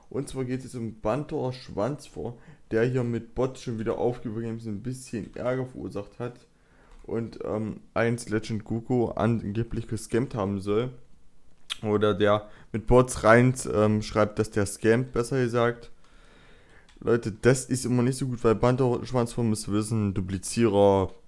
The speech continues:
äh, höchsten Grades, also der ist eigentlich bekannt geworden dadurch, dass er bei Abge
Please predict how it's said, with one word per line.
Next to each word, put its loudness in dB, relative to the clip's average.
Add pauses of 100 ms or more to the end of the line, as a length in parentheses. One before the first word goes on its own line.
(600)
äh, -2
höchsten 8
Grades, 6
also 2 (300)
der -2
ist -2
eigentlich 0
bekannt 0
geworden 2
dadurch, 2
dass -2
er 0
bei 0
Abge -2